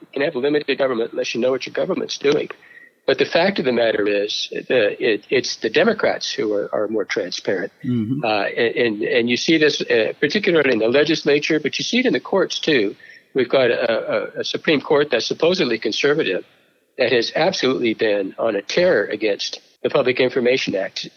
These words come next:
Speaker 1: since, uh, around two thousand. Uh, and, uh, and, and so every time when I speak about this, the first thing I talk about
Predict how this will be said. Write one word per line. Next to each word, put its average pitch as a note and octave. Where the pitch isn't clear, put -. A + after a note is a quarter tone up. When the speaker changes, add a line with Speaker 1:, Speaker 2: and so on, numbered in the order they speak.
Speaker 1:
since, E3+
uh, A2+
around C3
two B2
thousand. A2+
Uh, A2
and, A#2+
uh, A#2
and, B2+
and C3+
so C#3+
every F3+
time A#3
when G#3
I D#3+
speak G3+
about -
this, -
the -
first D3
thing D3
I C#3
talk D3+
about -